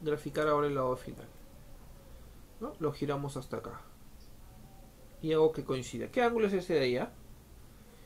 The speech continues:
¿Qué ángulo es ese de ahí, jóvenes? ¿Cuánto es ese ángulo?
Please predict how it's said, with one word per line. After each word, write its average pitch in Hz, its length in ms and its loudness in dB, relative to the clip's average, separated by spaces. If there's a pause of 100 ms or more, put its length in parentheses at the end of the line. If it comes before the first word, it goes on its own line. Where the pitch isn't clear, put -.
(200)
¿Qué 226 100 6
ángulo 220 180 6
es 202 60 2
ese 208 180 2
de 190 80 8
ahí, 185 60 6
jóvenes? 196 500 2 (4000)
¿Cuánto 214 300 8
es 196 100 2
ese 196 180 4
ángulo? 180 380 4